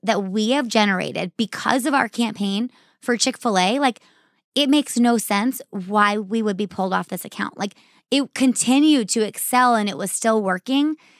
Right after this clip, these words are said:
And it was just a new guy changing things up. And he actually split up everything.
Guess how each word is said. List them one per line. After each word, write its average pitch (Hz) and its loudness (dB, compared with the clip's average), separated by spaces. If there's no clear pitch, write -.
And 269 4
it 247 0
was 262 2
just - -2
a 208 2
new 208 2
guy 208 0
changing 208 -2
things 196 -2
up. 202 0
And 196 -6
he 277 0
actually 190 -2
split - 0
up 214 0
everything. 190 -4